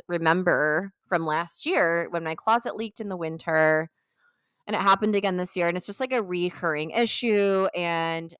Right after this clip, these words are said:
my ceiling in my closet has been, like, broken wide open for, like, over a month now. <sighs> They finally, like, the roofers had to come out twice. They finally fixed the actual, like, leak,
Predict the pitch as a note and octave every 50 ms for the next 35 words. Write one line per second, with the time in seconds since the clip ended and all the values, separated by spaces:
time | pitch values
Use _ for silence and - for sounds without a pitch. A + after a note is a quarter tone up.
0 | _ _ F3 E3+ F3+ F3 F3 F#3 G3 A3 B3 C4 C4+ C#4+ D4 D#4 D4+ D4 _ _
1 | _ _ _ _ - - - - - - B3+ D#4 G4 D4 F3+ D3 C#3 C3+ D3 D3+
2 | - - E3+ F3 F3+ F3 E3+ - - - G#3+ A3+ G#3 G3+ D#3 C#3 - E3 F3+ E3+
3 | F3 F3 F3 F3 E3+ E3 - - - _ _ _ _ _ _ _ - D#3 - E3
4 | F3+ F#3 F#3 - G#3+ F#3+ F3 E3 E3 D#3+ D#3+ D#3+ D3+ D#3 E3 - - D#3 D3 C#3+
5 | D3 D3 - E3 D3+ D3 D3+ C#3+ C#3 C3 - - - _ _ _ - E3 E3+ F#3+
6 | C4+ D#4+ C#4+ G#3 D#3+ D3+ D3 A#2+ B2+ F3 G3 - - C#4 C#4+ D4+ D#4 D#4+ D#4+ E4
7 | E4 E4+ E4 - _ _ _ _ _ _ _ _ - - _ _ _ _ _ _
8 | _ _ _ _ _ _ _ _ _ _ _ _ _ - - - - - - A#3+
9 | G#3+ G#3 - - B3+ A3+ A#3+ C#4 D4+ D#4 D#4+ D#4 D#4 D#4 D#4 A#3 G3+ A3 F#3+ G3+
10 | G3 G3 G#3 G#3 - C#4 C#4 C4+ C4 B3+ C#4 C4 A3+ G3+ G#3 - - - E3+ D#3+
11 | E3 D#3+ - E3+ E3 - - F3 F3+ G3+ A3 A#3 A3+ G#3 - - F3 E3+ - -
12 | - - - E3 D#3+ - - - - E3 D#3+ D#3 D3 - - D3+ D3+ D3 C#3+ D3
13 | D3 F3 A#3+ D4+ -